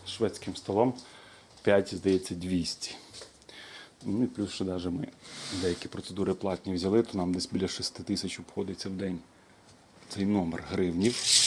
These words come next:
за ніч. От. Що, в принципі, при мінімальній зарплаті шість тисяч з копійками в Україні, напевно, це дуже дорого, правда? От. І що цікаво, що гроші ми заробляли теж дуже важко.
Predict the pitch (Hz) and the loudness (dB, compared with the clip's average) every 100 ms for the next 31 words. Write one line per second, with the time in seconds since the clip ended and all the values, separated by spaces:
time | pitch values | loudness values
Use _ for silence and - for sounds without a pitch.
0 | - - - 98 107 92 - - - - | 4 -2 -6 0 2 2 0 -6 -8 -14
1 | - - - - - - - - - - | -14 -20 -20 -20 -20 -20 -20 -20 -20 -14
2 | 90 85 - - - - - 92 117 107 | -10 -10 -12 -14 -12 -10 -10 -8 -8 -8
3 | - 113 107 107 107 110 104 95 90 107 | 0 2 4 4 4 4 4 4 2 2
4 | 98 101 - - - - - - - 104 | 2 0 -4 -12 -18 -18 -18 -12 -4 -4
5 | 107 95 - - 95 104 107 101 95 95 | -4 -6 -4 -4 -2 0 2 4 4 4
6 | 107 117 117 110 - - - - - - | 4 6 6 4 2 -2 -12 -20 -20 -20
7 | - - 95 85 95 104 120 110 143 127 | -20 -12 -10 -4 -2 0 0 2 4 4
8 | 98 95 80 - 101 107 110 - - - | 4 2 0 -4 -4 -2 -4 -6 -18 -20
9 | - - 87 80 - - - - - - | -20 -14 -14 -14 -18 -20 -20 -20 -20 -20
10 | - - - - - - - - - 98 | -20 -18 -10 -6 -2 -2 -2 -8 -8 -8
11 | 90 98 101 98 98 85 101 117 - 95 | -6 -6 -6 -6 -6 -6 -2 -2 0 -2
12 | 95 95 98 98 90 90 - 139 101 98 | -2 0 0 0 0 -2 0 0 0 0
13 | 95 92 90 - | 2 2 2 -2